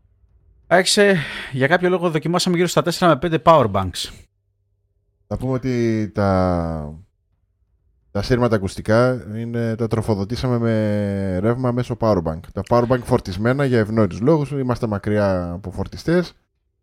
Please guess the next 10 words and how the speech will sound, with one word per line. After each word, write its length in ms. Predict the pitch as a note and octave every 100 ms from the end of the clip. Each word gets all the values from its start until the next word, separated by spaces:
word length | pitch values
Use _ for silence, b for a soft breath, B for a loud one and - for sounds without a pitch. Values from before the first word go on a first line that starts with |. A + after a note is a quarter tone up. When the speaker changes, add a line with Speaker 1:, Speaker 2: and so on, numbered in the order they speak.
| _
Speaker 2:
όλα 220 | - C#3+ C#3+
στο 120 | -
εκατό 260 | B2+ B2
τοις 120 | A#2+ B2+
εκατό. 460 | A#2 A2+ G2 E2 _ _ _ _ _ _ _ _ _
Καταλήξαμε, 460 | A#2+ - D3+ E3 C#3+
νομίζω, 260 | C3 D#3
στο 160 | D3+ B2
δικό 240 | G2 C3
μου, 420 | D#3+ C#3+ G2+ -